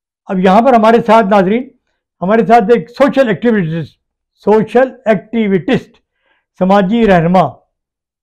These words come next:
मैडम शम्मा कुरैशी मौजूद हैं। इनकी भी मैं बात सुनना चाहता हूँ क्योंकि ये अवाम की एक नुमाइंदगी करते हैं एक ऐसे इदारों से कि इनका ताल्लुक जो है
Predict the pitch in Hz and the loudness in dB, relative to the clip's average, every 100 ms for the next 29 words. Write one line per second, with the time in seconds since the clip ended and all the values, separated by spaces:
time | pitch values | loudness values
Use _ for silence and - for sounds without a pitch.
0 | _ _ 156 208 220 240 233 220 _ _ | _ _ -2 0 2 0 -4 -12 _ _
1 | _ - 240 254 240 220 190 240 208 175 | _ -4 -2 -2 0 -2 0 -2 -2 -2
2 | 185 151 226 - _ _ _ _ - 285 | -2 -4 -6 -10 _ _ _ _ -8 -6
3 | 294 320 339 311 254 247 254 214 214 220 | 0 2 4 4 4 2 2 2 2 2
4 | 208 214 220 214 185 175 196 175 220 240 | -2 -2 -2 0 -2 0 -2 -2 -4 -10
5 | _ - - - 208 233 220 196 233 247 | _ -20 -18 -10 -4 -2 -2 2 2 2
6 | 233 _ _ _ _ 185 175 185 226 220 | -2 _ _ _ _ -4 0 2 2 -2
7 | 165 214 226 196 185 185 208 226 226 202 | -4 -2 -2 -2 -2 -2 -2 -2 -2 -4
8 | 160 214 190 208 - 208 175 196 220 - | -2 -4 -2 -2 -2 -2 0 0 -2 -4
9 | 180 175 _ _ _ _ _ - 214 202 | -8 -10 _ _ _ _ _ -6 -4 -2
10 | 226 220 208 202 220 185 175 196 | -2 0 -2 0 -2 0 0 0